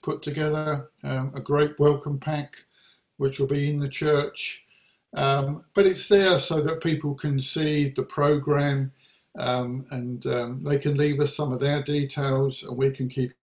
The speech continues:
in contact with them as well. So that's all gonna be happening when we get back into the building. Um, and I mentioned earlier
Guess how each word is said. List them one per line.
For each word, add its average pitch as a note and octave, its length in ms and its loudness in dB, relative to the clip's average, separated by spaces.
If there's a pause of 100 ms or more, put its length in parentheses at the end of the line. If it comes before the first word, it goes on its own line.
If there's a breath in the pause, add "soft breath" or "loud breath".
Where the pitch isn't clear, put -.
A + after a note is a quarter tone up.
in A#2+ 120 -12
contact B2 460 -10
with A2+ 120 -8
them A2+ 140 -6
as G#2+ 120 -14
well. G#2 260 -6 (1600 loud breath)
So D3 220 -2
that's D3 220 -2
all D3+ 120 2
gonna D3 220 2
be C#3 120 0
happening C3+ 440 0
when C3 120 0
we B2+ 80 -2
get C3 240 0
back C3+ 320 -4
into B2+ 220 -4
the A2+ 80 -4
building. A2+ 440 -2 (2000 loud breath)
Um, D#3 360 2 (1200)
and D3+ 100 0
I E3 80 2
mentioned F#3+ 380 2
earlier C#3+ 420 4